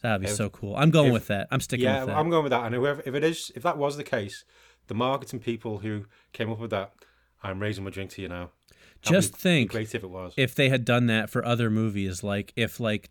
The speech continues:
Speaker 1: two years before,
Speaker 2: <laughs>
Speaker 1: like, John Carter came out, they had, like, a guy in a loincloth just, like,
Speaker 2: <laughs>
Speaker 1: showing up outside people's houses, you know, and, like, standing on the side of the street and stuff. That could have been a,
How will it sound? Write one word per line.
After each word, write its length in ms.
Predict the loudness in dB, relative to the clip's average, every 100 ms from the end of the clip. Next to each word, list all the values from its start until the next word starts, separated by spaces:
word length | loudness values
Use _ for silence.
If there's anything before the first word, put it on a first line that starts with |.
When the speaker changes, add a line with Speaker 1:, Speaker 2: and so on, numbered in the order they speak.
| _
Speaker 1:
two 260 | -2 2 2
years 380 | 4 2 2 0
before, 480 | -6 -2 2 2
Speaker 2:
<laughs> 40 | 2
Speaker 1:
like, 200 | -4 -2
John 320 | 2 2 2
Carter 360 | 0 0 2 -2
came 240 | -2 -4
out, 180 | -4 -2
they 80 | 0
had, 140 | 0
like, 80 | 0
a 80 | -2
guy 240 | -2 0
in 80 | 2
a 40 | 0
loincloth 800 | 0 0 0 -2 -4 -4 -6 -8
just, 220 | -8 -4
like, 140 | -2
Speaker 2:
<laughs> 380 | 0 2 2 2
Speaker 1:
showing 440 | 2 8 8 8 4
up 140 | 4
outside 360 | 2 2 0 0
people's 320 | -2 -2 -2
houses, 580 | 0 0 -2 -6 -4 -2
you 100 | 0
know, 240 | 2 2
and, 160 | 0 -2
like, 160 | -4
standing 400 | -4 0 2 2
on 100 | 0
the 60 | 0
side 220 | 0 0
of 60 | -2
the 60 |
street 300 | -6 -4 -4
and 100 | -4
stuff. 320 | -6 -8 -6
That 160 | -4 0
could 140 | 2
have 80 | 2
been 140 | 2 -2
a, 140 | -2